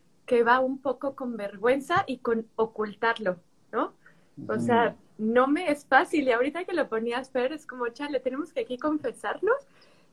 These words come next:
Speaker 1: pero me ayudas justo a ir a mi concepción de que el error parecería que es algo que tengo, o por lo menos en mi experiencia de errores,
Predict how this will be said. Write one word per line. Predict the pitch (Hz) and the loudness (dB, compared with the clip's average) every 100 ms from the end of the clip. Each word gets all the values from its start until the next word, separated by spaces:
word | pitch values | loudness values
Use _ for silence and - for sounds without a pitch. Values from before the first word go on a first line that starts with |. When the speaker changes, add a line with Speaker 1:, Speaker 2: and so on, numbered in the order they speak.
| - | 4
Speaker 1:
pero | 262 277 | 6 6
me | 277 277 | 4 2
ayudas | 285 359 381 330 294 - - | 2 0 2 2 2 0 -4
justo | 339 214 320 | -2 0 4
a | 349 294 - _ - | 4 4 -2 _ -4
ir | 285 349 392 392 | -2 0 -2 -4
a | |
mi | 381 311 | -4 -4
concepción | 302 277 262 247 247 - 240 208 190 311 - _ _ | -2 -2 -2 -6 -6 -4 -2 -2 -4 -10 -12 _ _
de | 226 233 | -6 -6
que | - 226 | -4 -4
el | 214 | -4
error | 202 202 214 226 440 - | -8 -4 -2 0 0 -4
parecería | - 208 202 202 196 208 208 | -8 -8 -10 -12 -8 -4 -4
que | 208 | -4
es | 214 - | -8 -2
algo | 208 202 202 | -2 -2 -6
que | - 190 | -6 -10
tengo, | 196 196 202 208 - _ _ | -8 -2 2 2 -2 _ _
o | 214 208 | 2 4
por | 190 | 0
lo | 185 | 0
menos | 208 233 233 214 | 2 2 2 -2
en | 190 | -8
mi | |
experiencia | 185 - 190 196 214 214 214 | -10 -12 -8 -4 -4 -2 -2
de | 190 | -2
errores, | - 202 233 427 | 2 2 2 0